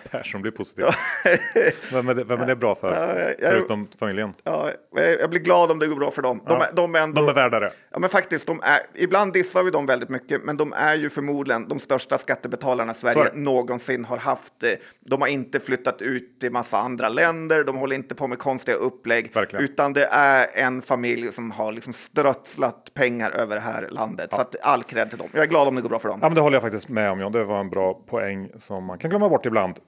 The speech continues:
Speaker 1: Eh, någon som jag, jag vet inte, du kanske, du gillar ju Trump.
Speaker 2: Ja, men lite faktiskt, eh.
Speaker 1: Du gillar när det, du gillar när det går bra för Trump, eller?
Speaker 2: Ja, men jag gillar när det händer saker. Och,
Speaker 1: Mer det.
Speaker 2: eh, det gör det med Trump, eh, kan man säga. Och jag vet inte,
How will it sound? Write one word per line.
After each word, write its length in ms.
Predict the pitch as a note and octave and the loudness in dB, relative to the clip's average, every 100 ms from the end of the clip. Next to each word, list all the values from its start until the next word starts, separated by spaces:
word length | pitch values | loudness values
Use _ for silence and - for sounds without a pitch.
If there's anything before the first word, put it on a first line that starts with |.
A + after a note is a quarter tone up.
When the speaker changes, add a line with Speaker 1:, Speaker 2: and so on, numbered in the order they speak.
| - | -4
Speaker 1:
Eh, 80 | B2 A2+ - _ _ F3+ F3+ | -2 -2 -6 _ _ -20 -8
någon 280 | D#3+ D#3+ D3 | -2 -2 0
som 180 | D#3 | 0
jag, 260 | D#3 D#3 D3 D3 D3 | 2 4 2 -4 -10
jag 120 | C3+ | -6
vet 100 | C#3+ | -4
inte, 220 | E3+ B2 | 0 0
du 400 | G#2 A2+ - C#3+ | 0 -6 -6 -6
kanske, 420 | D3 D3+ - B2+ G#2 - | -4 -4 -2 -2 -2 -8
du 180 | B2 D3 | -8 -2
gillar 220 | D3+ B2+ A2 | 0 2 2
ju 100 | F#2 | 0
Trump. 380 | - A2 F2 - - _ _ _ _ _ _ - | -4 -6 -6 -10 -20 _ _ _ _ _ _ -6
Speaker 2:
Ja, 120 | E3+ | -2
men 140 | A#3+ B3+ | 0 2
lite 240 | G#3+ A#3 | 0 0
faktiskt, 600 | G3 - B2 A#2 - - | 0 2 2 2 -2 -2
eh. 60 | A#2 | 2
Speaker 1:
Du 320 | A2+ A2+ B2+ | 2 2 0
gillar 220 | B2 G#2+ | 2 2
när 80 | G#2 | 0
det, 180 | G#2+ A2+ | -2 -4
du 140 | B2+ | -2
gillar 160 | B2 A2 | 0 0
när 60 | |
det 60 | G#2 | -2
går 80 | G2+ | 0
bra 180 | A2 G#2 | 0 0
för 60 | |
Trump, 260 | - G#2+ F#2+ | -4 -6 -4
eller? 180 | G2 G#2 - | -6 -8 -4
Speaker 2:
Ja, 120 | D#3 | 0
men 120 | F3 | 2
jag 100 | E3+ | 4
gillar 300 | E3+ D#3+ D3 | 4 4 2
när 280 | C#3+ C3 B2 | 2 -2 -2
det 160 | A#2 B2 | -4 -2
händer 280 | C3 A2 | -2 -4
saker. 440 | G#2 F2+ - D#2+ - - | -4 -6 -6 -10 -12 -10
Och, 120 | A2+ | -2
Speaker 1:
Mer 80 | A2+ | 2
det. 340 | G#2 G#2+ G#2 G#2+ | 2 2 0 0
Speaker 2:
eh, 60 | C3 | 0
det 100 | C3+ | 2
gör 160 | A#2+ | 2
det 80 | A2+ | 0
med 100 | A2 | -4
Trump, 460 | A#2 A2 A2 _ G2+ | -4 -4 -8 _ -6
eh, 220 | G2 F#2 | -4 -6
kan 120 | A2 | -8
man 160 | G2 G2 | -10 -10
säga. 440 | - G#2 G#2 G#2+ | -6 -4 -2 0
Och 60 | C3 | 0
jag 80 | C#3+ | -2
vet 60 | |
inte, 180 | E3 - | -4 -2